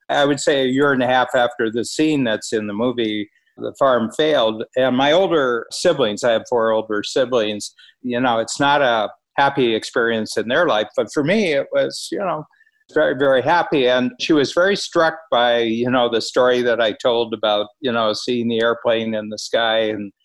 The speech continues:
kind of having a question come to me that, you know, I've really created my life out of. But you have a knack for catching that type of moment.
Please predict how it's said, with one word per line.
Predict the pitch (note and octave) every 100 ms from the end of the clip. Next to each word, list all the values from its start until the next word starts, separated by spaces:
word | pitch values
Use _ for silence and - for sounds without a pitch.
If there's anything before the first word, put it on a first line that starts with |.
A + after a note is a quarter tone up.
| _ _ _ -
kind | C#3+ B2+
of | -
having | C3 B2 A2+
a | G#2+
question | - D#3+ C#3 - C3 A#2
come | - B2+ A2
to | G#2+
me | A2+ A2 A2
that, | A2+ G#2+ - -
you | D3
know, | C3
I've | A2
really | A#2+ B2+ A#2 G#2+ G2+ _ _
created | - C3+ A#2+
my | A2+ A2
life | A2 A#2+ A#2+
out | C3 G#2
of. | G#2+ - _ _ _ _
But | D3+ E3 D#3 -
you | D#3+ G#3
have | A#3 A#3
a | F#3
knack | D3+ E3+ F#3+ G3 -
for | C#3+ B2+
catching | - D3 C#3+ D3 B2
that | B2+ B2+ -
type | C3+ A2+
of | A2+
moment. | G#2+ A#2 B2 A2+ F#2